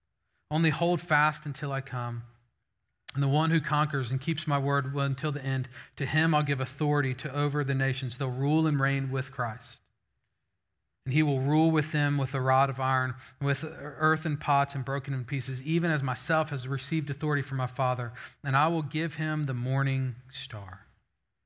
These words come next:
He who has an ear, let him hear what the Spirit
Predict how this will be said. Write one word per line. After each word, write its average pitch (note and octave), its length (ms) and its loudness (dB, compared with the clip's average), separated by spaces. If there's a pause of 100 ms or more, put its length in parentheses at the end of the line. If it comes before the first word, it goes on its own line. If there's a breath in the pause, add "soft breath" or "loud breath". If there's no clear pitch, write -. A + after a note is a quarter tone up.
(560)
He C#3 160 -2
who C#3 140 0
has C3+ 200 0
an A#2+ 180 -6
ear, B2+ 300 -2
let A#2 260 -6
him A#2 220 -8
hear A2+ 400 -8
what A2 160 -12
the - 80 -20
Spirit G#2+ 500 -10